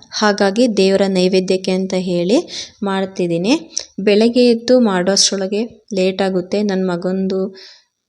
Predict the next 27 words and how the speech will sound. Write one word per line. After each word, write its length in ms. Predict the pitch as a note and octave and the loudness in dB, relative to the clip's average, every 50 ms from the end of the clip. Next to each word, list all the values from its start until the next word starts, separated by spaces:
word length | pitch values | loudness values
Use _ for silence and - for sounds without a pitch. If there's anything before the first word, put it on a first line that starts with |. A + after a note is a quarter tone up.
| _ - - | _ -12 -6
ಕಾಟ 240 | - F#3 F3+ F3+ F#3+ | -4 -4 -2 0 -2
ತಡ್ಕೊಂಡು, 640 | F#3 F#3+ F#3+ F3 F3+ F3+ - - F3+ F3 E3+ F3+ G#3+ C4+ - | 0 2 0 0 0 -4 -6 -4 -4 -2 -2 -2 -2 -4 -4
ಹಾಗಾಗಿ 600 | - - G#3 F#3 F3 F3+ F#3 E3+ E3+ F3 G3+ A#3 D#4+ F4 - - - _ - E3+ | -4 -2 0 0 0 0 -2 -2 -2 0 2 2 2 0 -2 -12 -18 _ -6 -4
ರಾತ್ರಿನೇ 520 | F#3 F#3 F3 F3+ F3+ - G#3 G3 G3 G#3+ A#3 | -2 -2 -2 -2 -2 -2 -2 -2 0 -2 0
ಟಮಟ 300 | A#3 G#3 F#3+ F#3 F3+ F3+ | 0 0 -2 -2 -2 0
ಎಲ್ಲನೂ 320 | F#3 F3+ F3+ F3 F#3 G#3 G#3 | 0 0 0 0 -2 -2 -2
ಮಾಡಿಟ್ಟೆ. 540 | G3 F#3+ F3+ F3 F3+ F3 F3 - - G#3 C4 D#4+ D#4+ - - - - - _ - | -2 -2 -2 0 0 -2 -2 -2 -4 -4 -4 -4 -6 -10 -20 -20 -20 -18 _ -6
ಬಟಾಣಿ 460 | G#3+ G#3 G3+ F#3+ G3 G#3+ G#3+ A3+ A#3 A#3 | -2 0 0 0 0 0 2 2 0 0
ಕಾಳನ್ನು 340 | A3+ - G#3+ G#3 G#3+ G#3+ A3+ | 0 0 0 0 0 0 0
ಸುಳ್ಕೊಂಡೆ, 540 | - - G3+ G3 G3+ - G3 F#3 F#3 G3 A3 | 0 0 -2 -2 -2 -4 -4 -2 -2 -2 -2
ಬೆಳಗ್ಗೆದ್ದು 500 | A3+ A3 G3 F#3+ F#3 F#3+ G3+ F#3+ G#3 G#3+ G3 | 0 0 0 0 0 -2 -2 -4 -4 -4 -2
ಪಲಾವ್ 340 | - G3 F#3 F#3 F#3 F#3 F#3+ | -2 -2 0 0 -2 -2 -2
ಮಾಡೋಕ್ಕೆ 360 | F#3+ F#3 F3+ F3 F3 - F#3+ | -2 -2 -2 -4 -4 -4 -4
ಲೇಟ್ 300 | G3 F#3+ F3+ F3 F3+ F#3 | -2 -2 -2 -2 -2 -4
ಆಗುತ್ತೆ 300 | F3+ F3+ F3+ F3+ - F3+ | -4 -4 -6 -6 -4 -4
ಅಂತ 200 | F3+ F3+ F3+ - F3+ | -4 -4 -4 -4 -2
ಹೇಳಿ 300 | F3+ F3 E3+ F3 G3 B3+ B3 G#3+ | -2 -2 -2 0 -2 0 0 0
ಎಲ್ಲ 200 | F3+ F#3 F#3 F#3+ G3 | 0 0 -2 -2 -2
ಮುಗಿಸಿ 440 | F#3+ F#3 G3 F#3+ F#3+ - - - C#4 | -2 -2 -4 -4 -4 -2 -2 0 0
ಮಲಗೋ 400 | C4 A3+ G3 E3+ E3+ F3 F#3 G3+ | 0 0 -2 -2 -4 -4 -4 -4
ಅಷ್ಟ್ರೊಳಗೆ 540 | G3+ G3 - - - F#3 F3+ F3 F#3 G3 G3+ B3 D4 - - - - - _ - | -2 -2 -2 -2 -2 -2 -4 -4 -4 -4 -4 -6 -6 -10 -16 -18 -18 -20 _ -10
ಹನ್ನೆರಡೂವರೆ 720 | - G3+ G3 G3 G#3 G#3 G#3 G#3 G#3+ G3+ G3 F#3 F3+ F#3 G3 | -8 -6 -4 -2 0 0 0 0 0 0 2 2 2 2 2
ಆಗಿತ್ತು 460 | G3+ F#3+ F#3 F#3 G#3 F#3 F#3 - F#3+ F#3 F#3 | 0 0 -2 -2 -4 -6 -4 -4 -6 -4 -4
ಟೈಮು. 360 | F#3+ F3+ F#3 F#3 F#3 G3 A3+ C4 B3 - - A#3 | -4 -4 -2 -2 -2 0 -2 -2 -4 -6 -6 -6
ನೋಡಿ 320 | G3+ F#3+ F#3+ F#3 F#3+ F#3 | -4 -2 -2 0 0 0
ಇಲ್ಲಿ, 260 | F#3 F3+ F#3+ G3 A3 C4+ C4 - - _ _ _ - - - _ _ _ _ _ _ _ _ _ - | 0 0 0 2 0 0 0 -4 -16 _ _ _ -20 -20 -20 _ _ _ _ _ _ _ _ _ -6
ಆ, 80 | B3 | -6